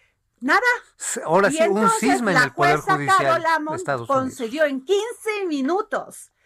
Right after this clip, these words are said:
Speaker 1: la moción solicitada por el Departamento de Justicia de Estados Unidos para retirar los tres cargos por natro-, narcotráfico y uno más por lavado de dinero.
Speaker 2: Así más ra-,
Speaker 1: O sea,
Speaker 2: así o más
Speaker 1: así,
Speaker 2: rápido.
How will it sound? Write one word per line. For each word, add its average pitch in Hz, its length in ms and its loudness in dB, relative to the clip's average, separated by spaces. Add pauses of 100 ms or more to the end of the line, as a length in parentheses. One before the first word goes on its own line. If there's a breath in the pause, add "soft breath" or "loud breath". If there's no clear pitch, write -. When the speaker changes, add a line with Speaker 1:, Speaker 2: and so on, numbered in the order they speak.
(180)
Speaker 1:
la 254 260 0
moción 320 400 -8
solicitada 262 500 -4
por 262 140 -2
el 220 140 -8
Departamento 214 800 -8
de 262 80 -8
Justicia 247 560 -12
de 214 60 -8
Estados 233 260 -12
Unidos 254 240 -14
para 226 220 -6
retirar 214 480 -10
los 226 200 -12
tres 294 260 -6
cargos 254 380 -4 (360 loud breath)
por 330 340 2
natro-, 277 480 -8
narcotráfico 226 960 -4
y 262 140 -6
uno 339 220 -4
más 262 240 -6
por 247 180 -16
lavado 196 420 -6
de 190 120 -10
dinero. 151 200 -20
Speaker 2:
Así 135 280 -2
más 175 220 2
ra-, 175 100 4
Speaker 1:
O - 40 -4
sea, 220 100 0
Speaker 2:
así 262 280 -6
o 160 120 0
más 160 240 2
Speaker 1:
así, 143 100 2
Speaker 2:
rápido. 110 260 -6